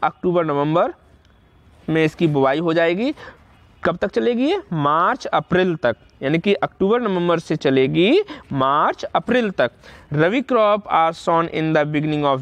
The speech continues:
winter, अक्टूबर नवंबर, and harvested in March April। That is why रवि क्रॉप are also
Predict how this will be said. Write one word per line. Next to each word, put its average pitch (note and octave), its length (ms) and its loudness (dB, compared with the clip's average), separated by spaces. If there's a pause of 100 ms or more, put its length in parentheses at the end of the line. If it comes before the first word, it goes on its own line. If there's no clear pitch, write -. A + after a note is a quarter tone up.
winter, D#3+ 580 0
अक्टूबर C#3+ 480 0
नवंबर, D3 520 0 (320)
and D3+ 180 -2
harvested D3+ 640 -2
in A#3+ 60 -2 (120)
March C#3+ 460 0
April। C3 300 -2 (360)
That F3+ 480 2 (640)
is G3 380 2
why G3 380 -2
रवि F#3+ 260 -2
क्रॉप E3+ 300 0 (120)
are D3 140 2
also C#3+ 380 0